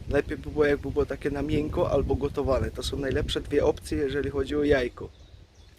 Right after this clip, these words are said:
Do wyboru, do koloru. Różnymi rzeczami możecie to pouzupełniać. Tak jak mówię, możecie to też orzechami pouzupełniać, co chcecie. Orzechy też w naturze idzie znaleźć. Jest wiele drzew, nawet w środku miasta, różnych orzechów,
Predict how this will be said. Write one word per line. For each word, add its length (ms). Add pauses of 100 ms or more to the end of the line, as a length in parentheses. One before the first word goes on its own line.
(1400)
Do 120
wyboru, 520 (140)
do 160
koloru. 480 (100)
Różnymi 600
rzeczami 440
możecie 380
to 140
pouzupełniać. 840
Tak 120
jak 100
mówię, 240
możecie 400
to 120
też 240
orzechami 540
pouzupełniać, 1000
co 120
chcecie. 380
Orzechy 340
też 260
w 40
naturze 460
idzie 200
znaleźć. 360
Jest 200
wiele 320
drzew, 400
nawet 320
w 60
środku 400
miasta, 460
różnych 380
orzechów, 460